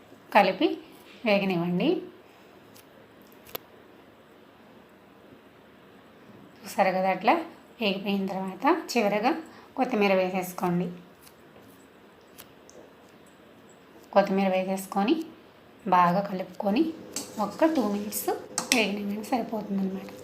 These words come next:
బంగాళదుంప కూర రెడీ అన్నమాట. బౌల్లోకి తీసేసుకున్నాను.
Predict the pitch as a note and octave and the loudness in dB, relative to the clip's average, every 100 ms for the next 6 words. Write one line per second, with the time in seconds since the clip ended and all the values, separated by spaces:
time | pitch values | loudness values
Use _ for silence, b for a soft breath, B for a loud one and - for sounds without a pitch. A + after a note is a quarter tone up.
0 | - A3 G3+ G3+ F#3+ G3 - A3+ B3+ D#4+ | -6 -2 0 0 -2 -6 -8 -6 2 4
1 | G3+ G3 G3 F#3+ F#3+ C#4+ - B B B | 4 2 0 -2 -2 -6 -10 B B B
2 | B - A#3 G#3+ G3+ G3+ G3+ C#4+ B3 G3+ | B 4 8 8 4 -2 -2 -2 -2 -4
3 | G3 - G3 F#3+ - | -6 -6 -4 -4 -6